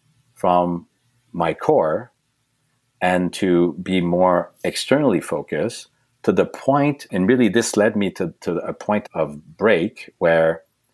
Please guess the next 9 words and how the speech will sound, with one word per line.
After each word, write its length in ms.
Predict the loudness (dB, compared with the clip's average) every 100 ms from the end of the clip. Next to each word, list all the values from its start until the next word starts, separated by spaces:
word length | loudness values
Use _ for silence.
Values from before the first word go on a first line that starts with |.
| _ _ _ _ _ _ _
I 120 | 0 2
was 320 | 2 0 0
ready 600 | 2 2 0 -2 -2 -6 _ _
to 100 | -8
blow 500 | -4 0 2 2 2
up 380 | 0 -4 -8 -14 _ _ _ _ _ _ _ _ _ _ _ _ _ -2
my 160 | 0
entire 380 | 0 0 0 2
life. 480 | 0 -4 -8 -16